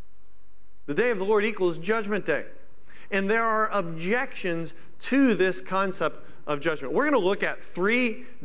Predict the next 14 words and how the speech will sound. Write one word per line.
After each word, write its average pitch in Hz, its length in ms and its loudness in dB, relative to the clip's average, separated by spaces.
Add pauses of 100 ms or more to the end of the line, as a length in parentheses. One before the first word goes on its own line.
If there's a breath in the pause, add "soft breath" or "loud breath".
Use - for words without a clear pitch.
different 185 340 0
objectives 139 600 -2
this 123 180 0
evening, 110 300 0 (340)
or, 165 160 2
uh, 160 140 0 (160)
three 202 180 0
different 175 360 0
objections, 131 840 -2
I 127 100 0
should 120 240 -4
say, 107 320 0 (520 loud breath)
to 214 340 4
this 165 440 0